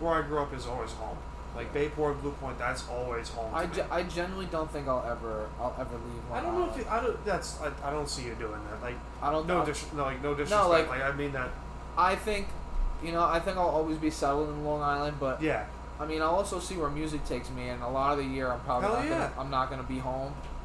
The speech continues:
Speaker 2: you know?
Speaker 1: Yeah.
Speaker 2: But I think my home and every place I come back to when I have a chance to be home is going to
Speaker 1: Yeah,
Speaker 2: be,
Speaker 1: that's,
Speaker 2: is going
Speaker 1: uh,
Speaker 2: to be Bayport Blue Point.
Speaker 1: Exactly. And that's also why I, I pick,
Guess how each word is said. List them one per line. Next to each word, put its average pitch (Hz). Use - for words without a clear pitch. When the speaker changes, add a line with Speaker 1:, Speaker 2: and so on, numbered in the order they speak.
Speaker 2:
you 135
know? 135
Speaker 1:
Yeah. 233
Speaker 2:
But 143
I 147
think 151
my 151
home 151
and 143
every 156
place 170
I 156
come 151
back 139
to 139
when 123
I 127
have 120
a -
chance 131
to 123
be 123
home 120
is 117
going 113
to 160
Speaker 1:
Yeah, 202
Speaker 2:
be, 120
Speaker 1:
that's, 139
Speaker 2:
is 131
going 165
Speaker 1:
uh, -
Speaker 2:
to 143
be 131
Bayport 123
Blue 120
Point. 117
Speaker 1:
Exactly. 156
And 143
that's 123
also 139
why 131
I, 123
I 127
pick, 147